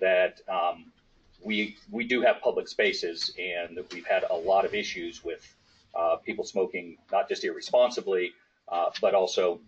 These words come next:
with, um, you know, the new marijuana laws, uh, causing issues where, uh, we've had just, quite frankly, blatant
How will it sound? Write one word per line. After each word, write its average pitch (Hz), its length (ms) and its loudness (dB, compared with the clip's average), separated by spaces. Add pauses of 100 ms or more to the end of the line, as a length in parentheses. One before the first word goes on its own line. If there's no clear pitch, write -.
(560)
with, - 320 2
um, 87 320 0 (320)
you 101 80 -6
know, 90 60 -4
the 92 80 -2
new 104 80 -4
marijuana 95 500 4
laws, 92 500 2 (400)
uh, 90 260 4 (160)
causing 101 400 2
issues 92 400 -6
where, 87 400 0 (200)
uh, 87 260 -2 (100)
we've 92 220 -10
had 92 180 0
just, - 240 -6 (1160)
quite - 160 2
frankly, 87 420 0 (560)
blatant 107 500 0